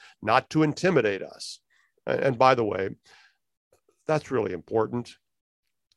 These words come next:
Remember that. God gave the Bible to us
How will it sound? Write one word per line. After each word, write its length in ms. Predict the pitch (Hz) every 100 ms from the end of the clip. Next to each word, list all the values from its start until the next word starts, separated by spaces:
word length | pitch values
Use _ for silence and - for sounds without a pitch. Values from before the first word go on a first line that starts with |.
| - - _ _
Remember 500 | 131 151 156 127 104
that. 320 | 90 90 110 _ _ _ _ _ _
God 320 | 107 120 165
gave 260 | 165 165 151
the 80 | 117
Bible 380 | 104 110 113 113
to 260 | - 95
us 240 | 98 104